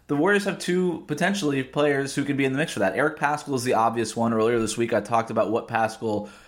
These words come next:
needs to do this offseason going into next season to be part of their closing lineup.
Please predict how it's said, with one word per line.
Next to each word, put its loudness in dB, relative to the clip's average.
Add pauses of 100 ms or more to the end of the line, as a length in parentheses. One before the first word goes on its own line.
(100)
needs 0
to 0
do 0 (220)
this 0
offseason 2
going 2
into 0
next 0
season 0
to 0
be 2
part 0
of 2
their 2
closing 0
lineup. 0